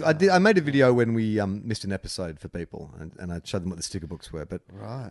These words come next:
Speaker 1: look, obviously, Tim wasn't a
Speaker 2: Wow.
Speaker 1: fan. <laughs> Like,
Speaker 2: Jeez, Tim.
Speaker 1: I can't remember what I did.
Speaker 2: I mean, has Tim included his address? 'Cause if he has, he's very optimistic because
Speaker 1: <laughs>
Speaker 2: he started with a pretty big insult.
Speaker 1: Anyway, you know who's a real cunt? Will.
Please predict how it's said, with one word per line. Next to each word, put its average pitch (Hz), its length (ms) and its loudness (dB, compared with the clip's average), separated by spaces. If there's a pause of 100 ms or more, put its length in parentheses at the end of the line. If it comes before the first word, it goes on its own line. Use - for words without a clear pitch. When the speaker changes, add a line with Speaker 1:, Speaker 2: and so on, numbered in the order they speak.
(160)
Speaker 1:
look, 127 280 4
obviously, 113 640 0
Tim 143 220 2
wasn't 156 180 4
a 139 40 2
Speaker 2:
Wow. 110 60 -2
Speaker 1:
fan. 190 340 6
<laughs> - 40 -16 (420)
Like, 143 140 -2
Speaker 2:
Jeez, 139 180 -10
Tim. 110 240 -10 (220)
Speaker 1:
I 120 60 -2
can't 131 160 6
remember 123 180 4
what 113 80 2
I 107 60 2
did. 156 220 2 (220)
Speaker 2:
I 123 60 -10
mean, 131 300 -6
has 147 180 -6
Tim 170 260 -4
included 147 440 -6
his 123 180 -8
address? 135 460 -4
'Cause 127 180 -10
if 139 120 -8
he 127 240 -6
has, 120 340 -4
he's 110 180 -12
very 117 260 -6
optimistic 113 680 -12
because 123 520 -6 (300)
Speaker 1:
<laughs> - 300 2
Speaker 2:
he 160 100 -2
started 160 460 4
with 151 100 -2
a 147 60 -2
pretty 143 320 -2
big 135 280 -6
insult. 139 540 -6 (840)
Speaker 1:
Anyway, 165 420 8
you 233 80 -2
know 302 80 2
who's 226 100 6
a 185 60 2
real 208 140 4
cunt? 247 480 0
Will. 135 400 4